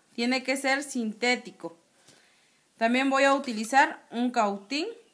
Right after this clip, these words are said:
Pueden utilizar un cautín tipo lápiz de los que venden en la ferretería. Solamente que si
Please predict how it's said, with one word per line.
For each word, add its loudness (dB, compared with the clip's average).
Pueden 0
utilizar -2
un -2
cautín -6
tipo -4
lápiz 2
de -4
los -8
que -8
venden -2
en -2
la -4
ferretería. -6
Solamente 2
que -2
si -6